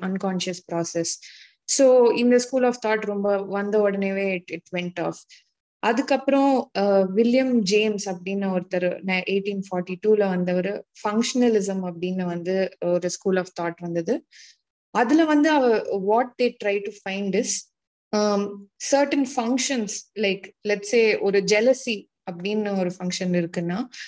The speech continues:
அது எதுக்காக அது இவால்வ் ஆச்சு, uh, அந்த, அந்த, அந்த, அந்த ட்ரெய்ட் வந்து ஒரு ஹியூமனோட, uh, வாழ்க்கையில எதுக்கெல்லாம் யூஸ் ஆகும் அப்படின்னு ஒரு ஸ்பெசிபிக் ட்ரெய்ட்ஸ் எடுத்து அதோட ஃபங்க்ஷன்ஸை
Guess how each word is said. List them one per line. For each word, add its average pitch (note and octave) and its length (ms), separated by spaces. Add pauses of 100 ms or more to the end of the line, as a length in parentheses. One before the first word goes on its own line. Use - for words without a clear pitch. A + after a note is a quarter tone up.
(140)
அது A3 100 (160)
எதுக்காக B3+ 380 (140)
அது F#3+ 100 (120)
இவால்வ் G3 360
ஆச்சு, F3 320 (460)
uh, F3+ 220 (300)
அந்த, G#3+ 160 (240)
அந்த, G3+ 160 (120)
அந்த, G3 200 (400)
அந்த G3 160 (140)
ட்ரெய்ட் C4+ 260 (100)
வந்து G#3+ 180 (120)
ஒரு G3 180
ஹியூமனோட, A3 540 (640)
uh, F#3 160 (100)
வாழ்க்கையில G#3 480 (160)
எதுக்கெல்லாம் G3+ 480
யூஸ் G3 220 (100)
ஆகும் E3+ 260 (180)
அப்படின்னு A#3+ 340 (100)
ஒரு G3 140
ஸ்பெசிபிக் A#3 420 (160)
ட்ரெய்ட்ஸ் A#3 420
எடுத்து F#3 240 (120)
அதோட G3+ 200 (120)
ஃபங்க்ஷன்ஸை G#3+ 580